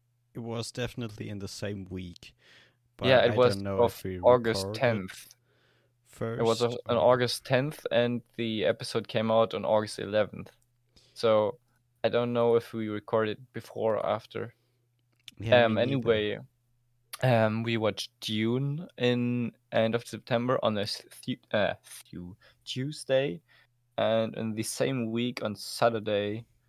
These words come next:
Speaker 2: we watched the new James Bond movie, No Time to
Speaker 1: Mm-hmm.
Speaker 2: Die.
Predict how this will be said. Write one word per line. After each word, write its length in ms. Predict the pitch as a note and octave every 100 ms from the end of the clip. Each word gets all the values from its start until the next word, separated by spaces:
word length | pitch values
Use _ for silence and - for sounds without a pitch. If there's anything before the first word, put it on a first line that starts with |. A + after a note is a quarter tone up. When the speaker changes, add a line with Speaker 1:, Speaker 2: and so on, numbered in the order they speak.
| _ _
Speaker 2:
we 120 | A2 G#2+
watched 580 | G#2 G2+ G2+ - - - _ - -
the 100 | G#2+
new 240 | G#2+ G#2
James 320 | G#2+ G#2+ A2
Bond 260 | - A2+ G#2
movie, 360 | G#2 G#2 G#2+
No 280 | G#2 G2+ A2
Time 380 | G#2+ - G#2 G2
to 120 | F2+
Speaker 1:
Mm-hmm. 40 | G2+
Speaker 2:
Die. 320 | G2+ F#2+